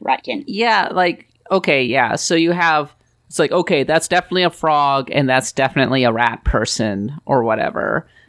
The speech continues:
Speaker 2: And the bosses are big.
Speaker 1: Yes.
Speaker 2: And detailed. Like, the, there was a cool venomous snake guy that I was fighting, uh,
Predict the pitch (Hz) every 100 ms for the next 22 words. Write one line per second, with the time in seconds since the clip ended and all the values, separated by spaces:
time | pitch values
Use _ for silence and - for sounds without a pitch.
0 | - 165 180 170 180 190 185 170 147 147
1 | 117 - - _ _ - 135 - - 156
2 | 147 143 135 135 - - 165 - 123 120
3 | 127 120 120 - 120 - 165 151 151 156
4 | - 165 156 147 139 127 - 131 131 127
5 | 123 - - 110 - - 110 104 110 123
6 | 123 120 131 - 113 107 101 127 - _
7 | _ _ -